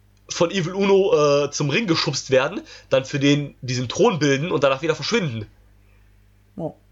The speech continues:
Speaker 1: Und das war's halt, also diese Creeper machen halt auch überhaupt keinen Sinn und <laughs> ich hab das irgendwo gelesen, da hat das irgendjemand geschrieben, ich glaube auf Twitter, diese Stellenbeschreibung dafür muss bestimmt super witzig sein.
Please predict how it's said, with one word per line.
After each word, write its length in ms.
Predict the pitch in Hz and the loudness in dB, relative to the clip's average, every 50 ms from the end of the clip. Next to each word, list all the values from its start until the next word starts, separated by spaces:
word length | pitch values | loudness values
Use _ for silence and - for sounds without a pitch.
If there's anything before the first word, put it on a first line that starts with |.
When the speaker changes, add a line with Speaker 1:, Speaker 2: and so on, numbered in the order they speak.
| _ _ | _ _
Speaker 1:
Und 280 | - 156 151 - - - | 0 0 0 -2 -2 -2
das 120 | - - - | -2 0 0
war's 240 | 185 180 160 - | 0 0 -2 -2
halt, 200 | 156 113 107 110 | -4 -4 -2 0
also 160 | 127 127 123 139 | 0 -2 -2 -4
diese 180 | 123 123 120 117 | -6 -8 -10 -10
Creeper 220 | - 165 170 160 | -6 -2 -2 0
machen 180 | 143 151 139 151 | 0 -2 -4 -6
halt 100 | 139 - | -6 -6
auch 100 | 190 175 | -6 -2
überhaupt 240 | 147 135 127 - - | 0 0 0 0 -2
keinen 200 | - 120 110 104 | -6 -6 -6 -6
Sinn 200 | - 110 107 117 | -6 -8 -6 -4
und 180 | 127 131 - 147 139 - - - - - | -4 -2 -2 -2 -4 -4 -8 -16 -14 -12
<laughs> 320 | - - - - - - - | -12 -12 -12 -14 -16 -8 -2
ich 120 | - 147 | 0 2
hab 80 | 202 196 | 2 0
das 120 | 190 170 | 0 -2
irgendwo 280 | 202 208 202 170 156 160 | 0 0 0 0 -2 -2
gelesen, 340 | 151 165 165 185 202 185 156 | -2 0 0 0 0 0 0
da 60 | 165 | 0
hat 80 | 165 - | 2 0
das 100 | 165 165 | 0 -2
irgendjemand 380 | 170 165 147 147 143 147 139 | -2 -4 -2 0 0 0 0
geschrieben, 240 | 139 139 - 220 170 | -2 -6 -6 -4 -4
ich 80 | 143 - | 0 2
glaube 140 | 151 143 | 2 2
auf 80 | 139 - | 2 0
Twitter, 400 | - - 180 - 147 151 - - - - - - _ _ _ _ _ - | -4 -6 -2 0 2 2 0 -2 -8 -20 -20 -20 _ _ _ _ _ -8
diese 180 | 139 131 120 131 | -6 -4 -2 -2
Stellenbeschreibung 720 | - - 175 190 208 185 160 160 - - 143 135 135 135 | 0 0 2 2 2 0 -2 -4 -4 -2 -2 -2 0 0
dafür 240 | 135 131 - 147 131 | -2 -2 -2 -2 -4
muss 180 | 135 135 - - - - _ _ _ | -4 -4 -6 -8 -18 -20 _ _ _
bestimmt 280 | - 143 - - 131 113 | -6 -4 -2 -2 -4 -2
super 280 | 113 165 151 151 147 127 | -2 0 0 0 0 0
witzig 260 | 151 - - 113 - | -2 -6 -6 -6 -2
sein. 180 | - 117 110 | 0 0 0